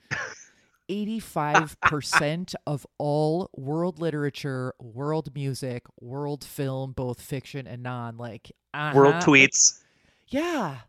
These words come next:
Speaker 2: Like, what, what else you got? Like, we need some kind of metaphorical something. And I think he is like, "Well, but it's wrestling." Like, "Oh, Trav, like, we're not, that, that's not a," <laughs>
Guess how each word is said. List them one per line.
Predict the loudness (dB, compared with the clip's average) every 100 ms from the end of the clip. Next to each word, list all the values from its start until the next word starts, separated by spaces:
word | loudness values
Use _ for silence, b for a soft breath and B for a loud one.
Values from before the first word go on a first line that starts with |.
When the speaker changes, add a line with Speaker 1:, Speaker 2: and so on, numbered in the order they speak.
| -8
Speaker 2:
Like, | -8 -6
what, | -8 -8 -6
what | -4 -4
else | -4 -6
you | -6
got? | -2 -2 -4 -10 _
Like, | -6 -6 -8
we | -10
need | -10 -14 -16
some | -10 -6 -6 -8 -12 -12
kind | -6 -4 -4 -4
of | -6 -4
metaphorical | -6 -6 -8 -6 -6 -6 -6 -4 -4 -6 -10 _ _ _ _ _ _ _ _
something. | -6 -2 -2 -4 -8 -8 -10
And | -6
I | -4
think | -4 -8 -12
he | -16 -10 -8 -6 -6 -6 -8
is | -8 -4
like, | -4 -4
"Well, | -6 -6
but | -4 -6
it's | -6 -6
wrestling." | -4 -4 -4 -4 -6
Like, | -8 -8 -10 -12
"Oh, | -8 -6 -8 -10
Trav, | -12 -10 -10 -10 -12 -8
like, | -10 -8
we're | -8
not, | -4 -4 -4 -8 -12 -10
that, | -10 _
that's | -8 -6 -8
not | -8
a," | -8 -12 _ _
<laughs> | -14 -14 -16 -14 -14 -8 -6 -4 -6